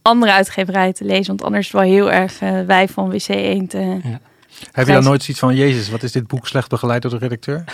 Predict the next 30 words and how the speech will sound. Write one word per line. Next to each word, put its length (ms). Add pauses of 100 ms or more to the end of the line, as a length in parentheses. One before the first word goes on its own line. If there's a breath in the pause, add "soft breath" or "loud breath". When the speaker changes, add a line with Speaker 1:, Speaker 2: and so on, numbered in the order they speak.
(100)
Speaker 1:
Nou, 260
ik 60
heb 120
wel 220
soms 240
dat 120
ik 60
denk, 200
"Oh, 120
dit 160
boek 160
had 260
de 120
helft 360
korter 320
gekund. 520
Als 160
ik 80
de 80
redacteur 400
was, 220
had, 220 (160)
had 180
Speaker 3:
Oh, 100
Speaker 1:
ik 60 (100)
er 80
Speaker 3:
oké. 100
Speaker 1:
veel 220
uitgehaald, 640
bijvoorbeeld." 440